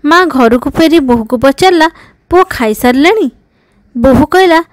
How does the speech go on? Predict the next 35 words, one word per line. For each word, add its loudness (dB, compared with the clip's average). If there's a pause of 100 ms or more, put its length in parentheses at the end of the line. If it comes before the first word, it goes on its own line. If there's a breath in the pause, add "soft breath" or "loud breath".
(160)
"ସେ -4
ଖାଇବେ 0
କ'ଣ? 0 (300)
ମୋ 0
କଥା -2
ଶୁଣି 0
ତ -4
ରାଗି 0
ନିଆଁ 0
ବାଣ।" -2 (640 soft breath)
ମା 2
ଯାଇ 0
ପୁଅକୁ 0
ପଚାରିବାରୁ 0
ସେ -4
କହିଲା, -2 (500 soft breath)
"ମା, 2 (420 soft breath)
ତୁ 4
ସିନା -2
ସବୁଦିନ 0
ବାସି -2
ପଖାଳ -2
ଖା 0
ବୋଲି 0
କହୁଥିଲୁ, 0 (400 soft breath)
ଏବେ 2
ଇଏ 2
ବି 0
କହିଲାଣି। -2 (540 soft breath)
ତୋ 2
କଥା 0
ସହି 0
ଯାଉଥିଲି 0
ବୋଲି 0
କ'ଣ 0